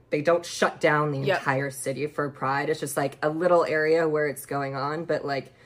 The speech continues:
Speaker 1: New York and San Francisco, the whole city is shut down.
Speaker 2: It's
Speaker 1: The
Speaker 2: a
Speaker 1: whole
Speaker 2: full
Speaker 1: city
Speaker 2: event.
Speaker 1: is celebrating.
Speaker 2: It is a
Speaker 1: And it's
Speaker 2: serious event.
Speaker 1: And it's fun. Like,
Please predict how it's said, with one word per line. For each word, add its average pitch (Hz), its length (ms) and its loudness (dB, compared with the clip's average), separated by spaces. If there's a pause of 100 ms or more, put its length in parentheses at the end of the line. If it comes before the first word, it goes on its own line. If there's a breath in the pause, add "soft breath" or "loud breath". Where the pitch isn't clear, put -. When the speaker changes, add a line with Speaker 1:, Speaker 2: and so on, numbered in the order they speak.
(260 soft breath)
Speaker 1:
New 175 160 0
York 165 420 4
and 143 320 -2
San 175 240 0
Francisco, 147 600 -2
the 143 80 -2
whole 202 400 2
city 175 400 0
is 165 120 0
shut - 280 0
down. 151 200 2
Speaker 2:
It's 151 100 -2
Speaker 1:
The 254 60 2
Speaker 2:
a - 40 -4
Speaker 1:
whole 160 160 2
Speaker 2:
full 254 240 6
Speaker 1:
city 196 140 6
Speaker 2:
event. 175 160 2
Speaker 1:
is 156 60 2
celebrating. 156 720 -2
Speaker 2:
It 202 40 -2
is 220 240 2
a 190 140 0 (140)
Speaker 1:
And 196 200 6
it's 208 100 6
Speaker 2:
serious 214 320 2
event. 165 380 -6 (800 soft breath)
Speaker 1:
And 208 180 4
it's 254 180 2
fun. 233 440 4
Like, 185 320 -4